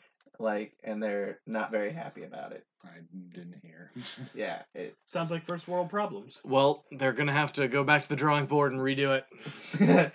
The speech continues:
Speaker 1: <laughs> Well, yeah, I just, I
Speaker 4: 'Cause,
Speaker 1: just
Speaker 4: 'cause a
Speaker 3: They
Speaker 4: group
Speaker 3: will.
Speaker 4: of, <laughs> 'cause a, 'cause a, mm, uh, 'cause a bunch of people have a, have a complaint about a very specific thing.
Speaker 2: It's just like, it's just like
Speaker 4: It's
Speaker 2: Game of
Speaker 4: just like
Speaker 2: Thrones.
Speaker 4: Sonic. Just like Sonic. They're gonna
Speaker 1: Oh.
Speaker 4: go
Speaker 3: That
Speaker 4: back
Speaker 3: movie
Speaker 4: and change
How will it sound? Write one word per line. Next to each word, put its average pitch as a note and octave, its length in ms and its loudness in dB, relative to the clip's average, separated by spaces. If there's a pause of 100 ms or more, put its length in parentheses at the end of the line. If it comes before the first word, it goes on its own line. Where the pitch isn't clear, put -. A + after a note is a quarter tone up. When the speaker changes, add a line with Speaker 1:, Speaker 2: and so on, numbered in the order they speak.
Speaker 1:
<laughs> - 200 -12
Well, A#3+ 100 8
yeah, B3 160 8
I - 100 6
just, - 200 4
I - 80 4
Speaker 4:
'Cause, D3 220 6
Speaker 1:
just C3+ 200 -6
Speaker 4:
'cause E3 200 4
a G#3+ 40 10
Speaker 3:
They A3+ 80 12
Speaker 4:
group A3+ 240 12
Speaker 3:
will. - 180 8 (100)
Speaker 4:
of, C#4 120 6
<laughs> - 20 -12
'cause D#3 160 2
a, E3 80 6
'cause D#3 240 2
a, C#3+ 160 2
mm, A#2 800 -12 (420)
uh, A#2 360 -8 (480)
'cause C3+ 220 -4
a C3+ 60 0
bunch D3+ 300 0
of - 80 -10
people D#3 280 0
have D3 180 4
a, C#3 100 -2 (160)
have C#3+ 200 0
a C3+ 40 -8
complaint D3 460 0
about C#3 200 2
a C3+ 40 4
very D3 200 4
specific D3+ 540 -6
thing. C#3 440 0
Speaker 2:
It's - 140 -8
just C3+ 220 -2
like, C3+ 200 -2
it's - 120 -8
just - 160 -2
like C#3 100 -2
Speaker 4:
It's - 60 -8
Speaker 2:
Game C#3 80 6
of C3+ 80 4
Speaker 4:
just D#3 180 2
like D3+ 140 6
Speaker 2:
Thrones. A2+ 100 -4
Speaker 4:
Sonic. C#3+ 480 4 (560)
Just C#3 200 -6
like C3+ 120 -2
Sonic. B2+ 360 -2
They're C#3 100 4
gonna D3 180 8
Speaker 1:
Oh. C#3 40 6
Speaker 4:
go C#3 80 8
Speaker 3:
That B2 140 6
Speaker 4:
back - 40 6
Speaker 3:
movie D4 120 6
Speaker 4:
and C#4+ 100 6
change C3+ 120 2